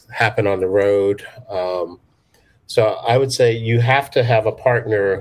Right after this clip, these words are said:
who can,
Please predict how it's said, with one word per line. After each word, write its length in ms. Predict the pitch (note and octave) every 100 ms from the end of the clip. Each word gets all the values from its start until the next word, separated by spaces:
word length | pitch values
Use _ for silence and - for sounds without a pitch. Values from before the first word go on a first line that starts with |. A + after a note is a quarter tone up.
| F#2+
who 440 | A2+ G2+ G2 F#2+ F#2 _ _ _ _ _ _ _ _ _ _ _ _ _ _ _ _ _ _ _ _ _ _ _ _ _ _ _ _ _ _ _ _ _ _ _ _ _ -
can, 340 | B2+ B2 B2